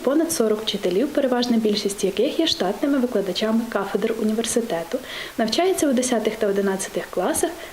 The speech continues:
двісті шістдесят чотири ліцеїсти. Підготовка здійснюється за такими профілями: хіміко-біологічний із поглибленим вивченням предметів природничого циклу, зокрема хімії та біології, фізико-математичний із поглибленим вивченням математики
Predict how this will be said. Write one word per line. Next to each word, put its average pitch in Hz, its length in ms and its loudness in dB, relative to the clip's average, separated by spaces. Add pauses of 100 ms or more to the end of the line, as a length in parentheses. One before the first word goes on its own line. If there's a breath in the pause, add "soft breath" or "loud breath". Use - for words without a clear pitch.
(120)
двісті 202 380 0
шістдесят 233 560 0
чотири 196 340 0
ліцеїсти. 190 640 -2 (140)
Підготовка 254 500 2
здійснюється 277 600 2
за 202 120 2
такими 214 400 2
профілями: 180 600 -2 (420 loud breath)
хіміко-біологічний 269 1080 4
із 254 100 0
поглибленим 233 680 2
вивченням 226 440 4
предметів 226 500 2
природничого 226 680 2
циклу, 285 400 0
зокрема 254 400 2
хімії 233 420 2
та 214 160 0
біології, 196 640 2 (380 loud breath)
фізико-математичний 277 1080 4
із 220 140 0
поглибленим 220 580 2
вивченням 202 460 2
математики 190 680 0